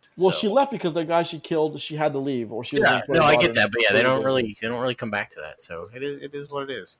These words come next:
Speaker 1: Well, it is what it is. I mean, she says she doesn't wanna put her daughter in any more danger. But like, the whole thing about that is,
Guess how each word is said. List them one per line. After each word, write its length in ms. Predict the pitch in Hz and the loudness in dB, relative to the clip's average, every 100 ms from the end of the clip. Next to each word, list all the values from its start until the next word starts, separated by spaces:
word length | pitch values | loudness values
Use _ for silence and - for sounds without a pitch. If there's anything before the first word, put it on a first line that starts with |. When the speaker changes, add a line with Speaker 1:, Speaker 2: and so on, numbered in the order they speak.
| _ | _
Speaker 1:
Well, 160 | 180 208 | 0 2
it 80 | 233 | 2
is 80 | 240 | 0
what 120 | 190 | 0
it 80 | 160 | 0
is. 40 | 170 | 0
I 40 | |
mean, 100 | 202 | -4
she 180 | 185 254 | -2 -2
says 300 | - 185 160 | 2 2 2
she 220 | - - | -8 -8
doesn't 180 | - 156 | -4 0
wanna 140 | 151 | 0
put 100 | - | 0
her 80 | 135 | 0
daughter 260 | 123 120 120 | 4 2 2
in 120 | 120 | -6
any 120 | 117 | -6
more 120 | 113 | -6
danger. 320 | 110 120 113 110 | -4 -4 -6 -8
But 220 | 123 101 | -8 -4
like, 180 | 120 120 | -4 -4
the 80 | |
whole 160 | 143 175 | -4 -4
thing 160 | 185 165 | -2 0
about 220 | 131 131 | 0 0
that 180 | 123 123 | 0 0
is, 320 | 107 113 | -2 -6